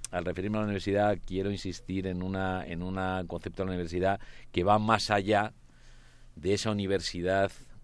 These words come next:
de politólogos y de juristas e incluso de economistas a la que, a la que uno tiene esa visión, a la que uno tiene,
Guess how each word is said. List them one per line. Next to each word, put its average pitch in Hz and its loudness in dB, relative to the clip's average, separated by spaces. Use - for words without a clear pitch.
de 87 -4
politólogos 90 0
y 92 -6
de 85 0
juristas 87 -6
e 87 -10
incluso 82 -10
de 82 -6
economistas 95 -2
a 80 -10
la 82 -4
que, 82 -2
a 80 -6
la 80 -6
que 82 -6
uno 98 0
tiene 98 -2
esa 98 -2
visión, 104 -2
a 87 -6
la 87 -2
que 92 -8
uno 95 -2
tiene, 95 -2